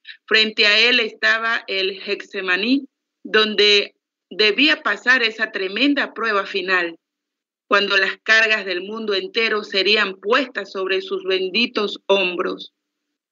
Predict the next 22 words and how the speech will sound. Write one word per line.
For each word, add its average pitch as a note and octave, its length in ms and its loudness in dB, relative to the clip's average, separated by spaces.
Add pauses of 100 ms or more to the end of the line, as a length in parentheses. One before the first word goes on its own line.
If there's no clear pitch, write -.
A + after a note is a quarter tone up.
(160)
Nadie E4 480 6
en D#4 80 4
el B3+ 160 2
cielo A3 520 0
ni G3 120 -6
en G#3+ 140 0
la G3 180 -2
tierra A3+ 560 0
podía B3 400 2
soportar A#3+ 800 -2
aquello G3 800 -2 (120)
sino F#3 440 -4
él. G3 360 2 (960)
Saber A#3 320 4
que B3+ 140 0
todos C4 420 -2
los G3 200 -6
pecados G#3+ 760 0 (140)
pasados, G3+ 640 0 (100)
presentes G#3 720 -2
y F#3+ 120 -8
futuros G3+ 680 -4